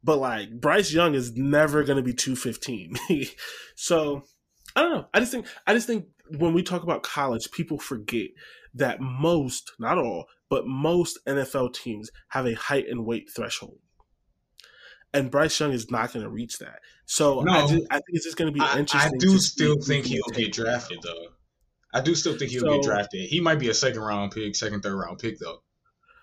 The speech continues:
Speaker 1: Yeah, if, if he gets drafted in the first round, and I know we're not N F L, like, you know,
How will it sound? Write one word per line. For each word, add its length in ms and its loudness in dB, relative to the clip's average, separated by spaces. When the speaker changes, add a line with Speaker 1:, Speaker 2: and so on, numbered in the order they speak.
Speaker 1:
Yeah, 360 0
if, 260 0
if 160 2
he 140 0
gets 240 -4
drafted 440 -2
in 100 -4
the 40 -6
first 340 -8
round, 160 -10
and 140 0
I 140 0
know 160 -2
we're 260 -2
not 260 -8
N 120 -10
F 220 -14
L, 200 -6
like, 240 -10
you 120 -6
know, 140 -10